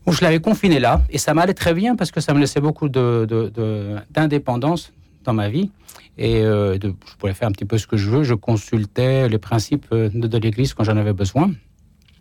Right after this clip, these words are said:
Voilà. Et en fait, curieux, curieux de voir le pape pour ce qu'il représentait. Ça, c'est une première chose. Et la deuxième chose qui a été déterminante aussi, c'est que quelqu'un m'a invité. En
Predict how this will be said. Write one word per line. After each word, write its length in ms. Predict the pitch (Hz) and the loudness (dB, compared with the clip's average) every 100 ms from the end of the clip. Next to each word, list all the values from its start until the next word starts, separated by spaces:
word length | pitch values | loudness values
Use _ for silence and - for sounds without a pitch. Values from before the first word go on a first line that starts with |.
| _ - | _ -8
Voilà. 160 | 101 87 - - - | -6 -6 -10 -20 -4
Et 40 | |
en 60 | 139 | -2
fait, 240 | - 170 | 0 -4
curieux, 460 | - 190 180 175 131 - | -2 -2 0 0 -2 -4
curieux 220 | - 165 | 0 2
de 60 | 147 | 2
voir 180 | 123 143 | 2 2
le 120 | 127 | 2
pape 260 | 101 196 - | 2 0 0
pour 120 | 120 | -4
ce 100 | 139 | -2
qu'il 300 | - 131 120 - - | -2 0 -2 -6 -2
représentait. 680 | 120 143 - 117 101 139 160 - _ - - | 0 0 0 -2 0 0 -4 -6 _ -20 -12
Ça, 180 | - 127 | -6 -4
c'est 120 | - | -2
une 60 | |
première 260 | 110 113 101 | -2 0 -2
chose. 240 | - 165 156 | 0 -2 0
Et 60 | 127 | 0
la 100 | 123 | 0
deuxième 280 | 160 156 | 0 0
chose 180 | 147 185 | 0 -2
qui 80 | - | -2
a 40 | |
été 160 | 127 127 | -2 0
déterminante 560 | 113 135 127 127 135 117 | 0 0 0 2 2 0
aussi, 220 | 104 180 | -2 -2
c'est 120 | 151 | -2
que 100 | - | -2
quelqu'un 420 | 117 156 - 165 | -2 -2 0 2
m'a 120 | 156 | 2
invité. 380 | 139 120 110 92 - _ _ _ _ - - | 2 -2 -4 -8 -12 _ _ _ _ -20 -20
En 20 | - | -8